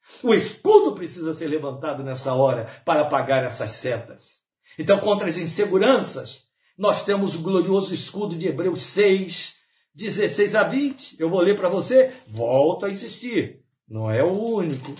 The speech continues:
Eu estou pensando um, estou te oferecendo um. Mas, ah, glória a Deus, o Espírito se encarrega de te conduzir a toda a verdade. E o que nós temos em Hebreus seis, dezesseis a vinte é:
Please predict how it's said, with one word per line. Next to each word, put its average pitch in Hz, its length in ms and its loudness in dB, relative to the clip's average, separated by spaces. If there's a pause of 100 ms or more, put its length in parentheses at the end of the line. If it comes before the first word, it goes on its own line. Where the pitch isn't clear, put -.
(120)
Eu 127 100 -6
estou 165 300 -2
pensando 196 520 -4
um, 208 200 -2
estou 131 200 -8
te - 80 -6
oferecendo 214 720 0
um. 247 440 -2 (160)
Mas, 190 440 0
ah, 135 360 -2 (200)
glória 170 440 4
a - 20 -8
Deus, 135 320 -4 (140)
o 175 40 -8
Espírito 180 420 -8
se 175 120 -10
encarrega 147 560 0 (100)
de 185 140 -4
te 170 100 -6
conduzir 151 520 0
a 135 80 0
toda 135 260 0
a 127 40 -6
verdade. 120 600 -2 (220)
E 190 40 -6
o 175 60 0
que 170 140 0
nós 147 280 0
temos 196 460 0 (160)
em 170 120 -2
Hebreus 196 320 2
seis, 196 220 0
dezesseis 160 460 -2
a 156 80 2
vinte 151 380 -4
é: 151 260 0